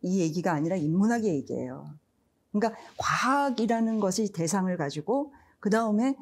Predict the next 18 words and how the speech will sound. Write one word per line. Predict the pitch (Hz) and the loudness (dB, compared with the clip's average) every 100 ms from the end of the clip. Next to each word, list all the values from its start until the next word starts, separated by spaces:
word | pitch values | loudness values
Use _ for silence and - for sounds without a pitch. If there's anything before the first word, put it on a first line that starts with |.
| - - | -12 -2
우리가 | 196 208 | 2 2
그걸 | 202 170 175 | 2 -2 -2
철학적 | 294 330 285 | -6 -6 -6
관점이라든지 | - 156 190 180 160 147 147 147 143 208 294 - _ - | -2 0 0 0 0 -2 -2 -2 -2 0 -2 -4 _ -6
역사적 | 156 226 233 | 0 0 2
관점에서 | 202 170 190 175 165 147 - 160 151 147 - _ _ | 0 0 0 0 -2 -4 -4 -2 -2 -4 -6 _ _
또 | 247 | -2
지금 | 247 185 | 0 0
사회적 | 190 - 370 381 | -2 -2 -2 -2
관점에서 | 269 247 220 175 160 247 254 - - | 0 0 2 0 0 -2 -4 -16 -10
과학이 | 135 180 202 | -2 0 0
어떤 | 143 - | 0 2
식의 | 277 269 | 2 0
방향성을 | 233 147 190 208 208 | -2 -2 0 0 -2
가져야 | 202 143 185 226 | -2 -2 0 2
되는가에 | 226 220 208 175 160 | 2 2 2 2 0
대한 | 151 147 147 | 0 -2 -2
이야기를 | 156 156 147 180 277 277 | -2 -2 -2 0 -2 -4